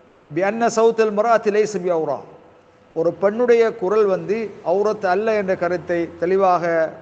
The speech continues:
குறிப்பிட்டிருக்கிறார்கள். நபி அலைஹிஸ்ஸலாத்து வஸ்ஸலாம் அவர்கள் சொன்னார்கள்,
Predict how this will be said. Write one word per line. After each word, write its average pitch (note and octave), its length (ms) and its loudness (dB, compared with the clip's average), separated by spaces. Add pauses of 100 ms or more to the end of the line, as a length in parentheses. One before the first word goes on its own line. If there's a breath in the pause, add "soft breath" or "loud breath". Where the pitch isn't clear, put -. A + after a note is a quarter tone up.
குறிப்பிட்டிருக்கிறார்கள். D3+ 880 -6 (1160)
நபி F#3 240 2
அலைஹிஸ்ஸலாத்து G#3 560 2
வஸ்ஸலாம் F#3+ 200 -4
அவர்கள் F#3 460 0
சொன்னார்கள், E3+ 540 -4